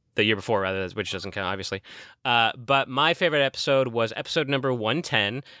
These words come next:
How We Organize Our Game Collections. I, like, passionately enjoy that part of the hobby, like, organizing the game room and, like,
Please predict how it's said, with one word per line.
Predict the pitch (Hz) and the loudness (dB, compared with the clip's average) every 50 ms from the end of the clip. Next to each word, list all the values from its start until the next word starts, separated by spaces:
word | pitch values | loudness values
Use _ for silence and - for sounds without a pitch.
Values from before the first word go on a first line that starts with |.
| _ | _
How | - - 123 120 | 0 2 2 4
We | 127 135 135 | 4 4 2
Organize | - 127 127 123 120 117 113 110 110 | 2 2 2 2 0 0 0 0 0
Our | 110 107 | -2 -4
Game | 104 101 101 98 95 | -4 -4 -4 -4 -6
Collections. | - - 78 67 - - - 58 60 - - - - - - _ _ - | -8 -10 -12 -12 -12 -14 -16 -16 -16 -18 -18 -18 -20 -20 -20 _ _ 0
I, | 120 127 131 131 127 | 2 4 6 4 4
like, | 120 107 - - | 4 0 -2 -2
passionately | - 135 127 123 - 139 127 110 117 113 113 | 0 0 2 2 0 -4 -4 -4 -2 -2 -2
enjoy | 110 110 107 117 113 113 117 117 | -2 -4 -4 -4 -2 0 0 0
that | 107 104 104 110 - - | 2 2 2 2 2 0
part | - - 123 113 110 | -2 -4 -2 -2 0
of | 110 101 | -2 -2
the | 92 98 90 | -4 -2 -2
hobby, | 113 107 110 110 127 127 139 147 151 | 0 0 0 2 2 0 0 -2 -4
like, | - - - 104 101 98 98 - - _ _ - | -6 -6 -2 0 0 0 0 -4 -10 _ _ -2
organizing | 123 110 113 110 113 110 107 104 104 110 107 | 0 0 0 2 0 0 0 0 0 -2 -4
the | 104 104 | -2 0
game | 107 120 117 110 104 | 2 2 2 2 0
room | 101 101 98 98 95 95 95 | -2 -2 -4 -4 -6 -6 -8
and, | - - 104 101 101 98 98 98 - - | -6 -4 -4 -4 -4 -6 -8 -10 -10 -8
like, | 98 95 92 - | -8 -8 -8 -8